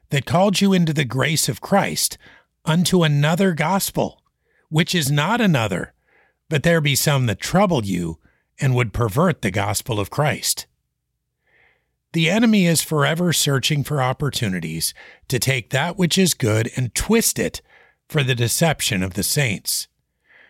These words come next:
We must be on guard at all times, knowing that the only effective false teaching is that which contains some truth. It is not the blatant lie that first catches our attention,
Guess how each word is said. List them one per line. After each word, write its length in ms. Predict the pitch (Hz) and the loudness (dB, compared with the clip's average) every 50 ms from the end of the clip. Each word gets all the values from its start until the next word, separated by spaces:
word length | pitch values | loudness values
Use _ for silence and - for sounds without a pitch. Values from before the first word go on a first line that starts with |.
| _ _ - | _ _ -4
We 140 | 160 160 | 0 2
must 300 | 160 170 185 170 - - | 2 4 2 2 0 0
be 120 | - 180 160 | 0 0 2
on 220 | 143 143 135 127 | 2 2 0 0
guard 300 | 110 131 131 135 139 127 | 0 0 0 2 2 0
at 100 | 123 110 | 0 0
all 240 | 110 120 135 131 123 | 2 0 0 0 -2
times, 640 | - - 127 127 123 117 95 76 76 73 - - - - - - - - _ _ - | -2 -2 -2 0 0 0 -2 -4 -6 -8 -8 -8 -10 -14 -20 -20 -20 -20 _ _ -2
knowing 340 | 135 135 151 165 160 160 151 | 0 2 2 2 2 2 0
that 160 | 139 131 - | 0 -2 0
the 120 | - 131 123 | 0 0 2
only 320 | 139 175 190 196 202 180 | 2 4 4 4 4 4
effective 680 | 151 123 - - - 160 156 - - - 190 180 131 | 2 0 -2 -2 0 0 0 0 -2 0 0 0 0
false 380 | - - - 127 120 113 - - | -2 -2 0 0 0 0 0 -2
teaching 540 | - - 202 202 147 - - 90 76 80 - _ _ - - - _ _ _ - | -2 0 -2 0 0 0 -2 -2 -4 -6 -10 _ _ -20 -20 -20 _ _ _ -4
is 160 | - 143 127 | -2 0 2
that 200 | 160 160 156 156 | 2 0 0 0
which 240 | 160 156 143 - - | 0 0 0 0 0
contains 720 | - 165 156 - - 131 107 104 104 107 107 104 - - _ - _ _ - | 2 2 2 2 0 0 0 0 0 0 0 -2 -4 -4 _ -18 _ _ -8
some 540 | - - - - 202 175 143 117 107 107 95 | -4 -2 0 2 2 2 2 0 0 -2 -4
truth. 580 | - - 170 165 110 - - - - - - _ _ _ _ _ _ _ _ _ _ - - - _ | -2 0 2 2 2 0 -4 -10 -18 -20 -20 _ _ _ _ _ _ _ _ _ _ -20 -20 -16 _
It 100 | - 160 | -2 0
is 160 | 165 165 127 135 | 0 2 2 2
not 300 | 160 180 220 233 - - | 2 2 2 0 0 -2
the 100 | 170 131 | -4 -4
blatant 640 | 107 - 147 156 180 220 202 165 165 151 131 131 | -2 -2 0 0 2 0 0 0 -2 -4 -2 -2
lie 480 | 135 175 208 190 131 107 110 120 139 - - - - _ | 0 0 2 2 0 0 -2 -2 -4 -6 -8 -20 -14 _
that 180 | - 180 165 - | -4 -4 -4 -2
first 300 | - 175 156 139 - - | 0 0 0 0 0 -2
catches 400 | - 143 143 139 - 147 127 113 | -2 -2 -2 0 0 0 0 2
our 160 | 120 110 113 | 2 0 0
attention, 640 | 110 107 - - 196 214 196 - - 131 87 73 | 0 0 0 2 2 2 2 2 0 -2 -4 -4